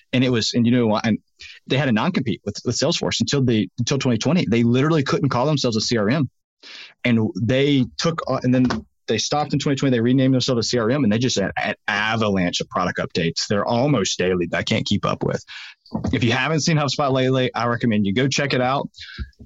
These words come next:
Your mind may be blown, and it may change your, your life for the better. I'll make this point, Doug, as we continue here is I think there's another question is, why don't people know HubSpot is so awesome? I think begs,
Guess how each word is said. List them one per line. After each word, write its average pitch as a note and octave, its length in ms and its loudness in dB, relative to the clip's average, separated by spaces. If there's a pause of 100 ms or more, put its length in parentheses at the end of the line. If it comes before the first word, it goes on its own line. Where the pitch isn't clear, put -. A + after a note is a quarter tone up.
(300)
Your G#2+ 140 0
mind C3+ 260 0
may C3+ 160 2
be D3+ 120 0
blown, C#3+ 360 0
and B2 100 0
it A#2 60 2
may A#2+ 140 2
change C3+ 260 0
your, B2 220 0
your A2 140 -2
life G2+ 420 -2 (420)
for - 120 0
the G2 60 2
better. D#2 320 -2 (280)
I'll C#3 100 0
make G#3+ 180 2
this E3+ 160 0
point, C3+ 260 0
Doug, B2+ 120 0
as G#2 140 0
we A2+ 240 0
continue G#2+ 380 2
here G2 120 2
is - 180 -4 (380)
I D3+ 60 0
think F3 120 2
there's C3+ 120 2
another B2 280 2
question F#2 380 -4
is, F2 180 -4 (1000)
why B2 240 0
don't C#3+ 300 0
people C#3 300 2
know A2+ 280 2
HubSpot A2+ 400 0
is - 280 -4
so G2+ 260 0
awesome? D#2+ 360 -4 (840)
I B2+ 60 0
think B2 200 0 (380)
begs, G#2 640 -2